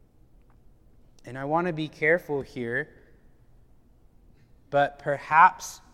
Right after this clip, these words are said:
sometime in the past, even your nakedness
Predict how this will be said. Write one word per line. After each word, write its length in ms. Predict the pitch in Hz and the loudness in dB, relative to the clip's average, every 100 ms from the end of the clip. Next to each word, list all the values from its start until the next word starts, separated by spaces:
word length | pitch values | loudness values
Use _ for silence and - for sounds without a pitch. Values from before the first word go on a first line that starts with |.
| - - - - | -20 -20 -20 -20
sometime 840 | - - 160 175 160 160 156 180 180 - - - | -14 -4 -2 -2 -2 -2 -2 -4 -14 -20 -20 -14
in 160 | 147 | -10
the 100 | 139 | -10
past, 640 | 120 - 135 165 - - - _ _ _ _ _ _ _ - _ _ | -10 -4 -2 -2 -6 -20 -20 _ _ _ _ _ _ _ -20 _ _
even 380 | 147 165 175 165 | -4 -2 -2 -2
your 480 | 147 147 160 151 151 - - - - - - | 2 6 6 4 -2 -16 -20 -20 -20 -20 -18
nakedness 1000 | 139 127 143 165 160 170 180 180 - - | -8 -4 -4 -4 -6 -4 -6 -6 -12 -14